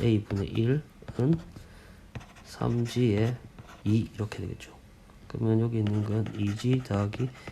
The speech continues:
다 전개하겠습니다. 삼 지가 되고 A는 이분의 일 지. 그래서 답은 이분의 일 지, 이렇게 해서 쓰게 됩니다. 그래서 뭐 보기에 뭐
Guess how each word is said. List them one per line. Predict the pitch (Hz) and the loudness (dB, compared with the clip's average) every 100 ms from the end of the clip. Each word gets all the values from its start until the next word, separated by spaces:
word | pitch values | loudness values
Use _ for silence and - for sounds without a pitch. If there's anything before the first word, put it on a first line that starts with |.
| - | -4
다 | - 113 | 2 4
전개하겠습니다. | 107 101 113 117 113 - 113 95 - - - - - - - - - - - - - - - | 4 2 4 2 2 -2 -4 -4 -8 -12 -12 -14 -12 -16 -16 -20 -18 -18 -18 -20 -20 -20 -20
삼 | - 107 110 | -8 -2 -2
지가 | 120 113 95 | 0 -2 0
되고 | 95 110 123 135 - | -2 0 -2 -2 -2
A는 | 120 110 110 127 127 - - - - - | 0 2 2 0 -2 -14 -14 -16 -12 -6
이분의 | 98 104 110 110 | -4 -2 0 0
일 | - 110 107 | 2 0 0
지. | 107 107 - - - - - - - - - - - | -2 -6 -8 -20 -20 -20 -20 -20 -20 -20 -20 -12 -2
그래서 | - 120 110 120 123 - - | -2 -2 -2 0 2 2 0
답은 | - 104 120 123 123 123 127 127 - - - - - - - - - - | -2 2 6 6 8 6 4 0 -8 -20 -20 -20 -18 -18 -20 -20 -20 -12
이분의 | - 104 110 113 | -4 -4 0 0
일 | - 117 | 2 0
지, | 110 82 - - | 0 -4 -8 -8
이렇게 | 107 - 101 | -6 0 0
해서 | 98 107 107 - - - | 4 2 2 -4 -12 -10
쓰게 | - 147 | 0 2
됩니다. | 127 104 107 107 - - | 4 2 -2 -4 -6 -6
그래서 | - 117 110 | 0 2 4
뭐 | 104 101 | 4 4
보기에 | 127 127 110 98 110 127 - - - - - - - | 4 6 6 4 2 0 -12 -20 -10 -2 -2 -2 -10
뭐 | - 101 104 | -4 -2 -4